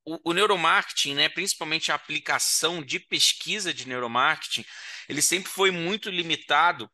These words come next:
no laboratório. Por quê? Porque tem um alto custo pra você usar o laboratório, usar os devices físicos ali pra fazer um eye tracking, pra fazer um eletroencefalograma.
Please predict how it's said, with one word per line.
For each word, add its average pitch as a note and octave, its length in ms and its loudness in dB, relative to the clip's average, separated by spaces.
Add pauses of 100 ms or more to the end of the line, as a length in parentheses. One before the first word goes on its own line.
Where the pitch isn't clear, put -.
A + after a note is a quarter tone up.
(240)
no B2+ 340 -4
laboratório. C3+ 840 2 (280)
Por F#3 200 -6
quê? A#2+ 180 0
Porque E3+ 420 -4 (220)
tem G#3 140 0
um G#3+ 180 -2
alto G3+ 320 2
custo E3 500 -4 (240)
pra C3 120 -4
você A#2 280 -4 (200)
usar A#2+ 640 2
o A#2+ 120 -4
laboratório, A2 760 0
usar A2 440 2
os A2+ 120 -6
devices G#2+ 580 -2
físicos A2+ 760 -6
ali A2 220 -4
pra A2 140 -4
fazer G#2 360 -2
um A2+ 160 -2
eye F2+ 80 -6
tracking, A2+ 460 0
pra G2+ 140 -12
fazer G2 320 -6
um A#2 140 -6
eletroencefalograma. G#2 1120 -4